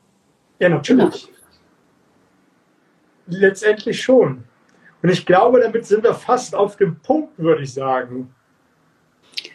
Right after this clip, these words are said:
Speaker 1: Was, was nehmen wir mit, um das nochmal zusammenzufassen? Wenn du das nochmal für dich zusammenfassen darfst, worüber wir die jetzt die letzte halbe Stunde, vierzig Minuten gequatscht haben?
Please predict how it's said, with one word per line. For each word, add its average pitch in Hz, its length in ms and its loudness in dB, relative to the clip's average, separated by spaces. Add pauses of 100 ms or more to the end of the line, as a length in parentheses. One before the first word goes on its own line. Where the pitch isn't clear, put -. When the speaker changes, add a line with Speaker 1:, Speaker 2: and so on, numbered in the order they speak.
(160)
Speaker 1:
Was, 214 280 0 (800)
was 220 280 0
nehmen 220 220 2
wir 214 80 2
mit, 226 300 -2
um 180 140 -2
das 175 200 0
nochmal 175 220 2
zusammenzufassen? 170 920 -2
Wenn 170 120 0
du 190 80 0
das - 240 2
nochmal 180 200 2
für - 160 -4
dich - 200 -12
zusammenfassen 190 720 -2
darfst, 175 320 0
worüber 170 320 -4
wir 165 80 -12
die 165 100 -14
jetzt 165 260 0
die 165 40 -12
letzte 160 540 0 (440)
halbe 170 280 0
Stunde, 180 400 -6
vierzig - 500 -4
Minuten 170 360 -2
gequatscht 170 540 -4
haben? 175 300 -4